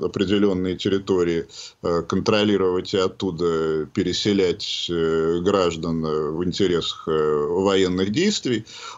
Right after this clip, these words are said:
он ведь появился не на пустом месте. И не только потому, что существовало действительно серьезное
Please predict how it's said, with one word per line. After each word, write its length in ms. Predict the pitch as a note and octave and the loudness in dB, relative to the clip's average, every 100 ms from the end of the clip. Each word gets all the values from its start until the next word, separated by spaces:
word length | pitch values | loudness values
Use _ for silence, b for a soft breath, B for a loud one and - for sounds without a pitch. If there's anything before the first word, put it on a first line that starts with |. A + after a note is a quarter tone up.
| - | 0
он 320 | D3 G3+ G3 | 2 4 2
ведь 280 | D#3 E3+ - | 2 0 -2
появился 720 | C#3+ C#3+ C#3+ E3 D#3+ - B2+ A#2+ | 0 2 2 2 0 0 0 2
не 320 | A#2+ C3+ C#3+ C3+ A#2+ | 0 2 2 2 0
на 120 | A#2 | -2
пустом 480 | A#2+ B2 - B2 G2+ | -2 -2 0 2 2
месте. 460 | E2 D2+ - D#2 - b b b _ | 0 -4 -6 -8 -8 b b b _
И 260 | A#2 A#2 A#2 | 2 4 4
не 140 | A#2+ C#3 | 2 2
только 400 | D#3 B2 A2 G2+ | 2 2 0 -4
потому, 520 | G#2+ G#2+ A2+ A2 F#2+ | -4 -2 0 0 -2
что 380 | - - G2 F2+ | -4 -2 0 0
существовало 1000 | - F#2 G2 - G#2 G#2 G2+ F#2+ F2+ F2 | -4 -6 -6 -2 0 2 2 2 0 -2
действительно 1080 | F2+ F#2+ G2+ F2 - E2+ E2 D#2+ D2+ C#2+ | -4 -4 -4 -4 -4 -2 -2 -2 -2 -2
серьезное 800 | D2+ F#2+ F#2+ F2 D#2 E2 D#2+ D#2 | -2 0 2 2 2 -2 0 0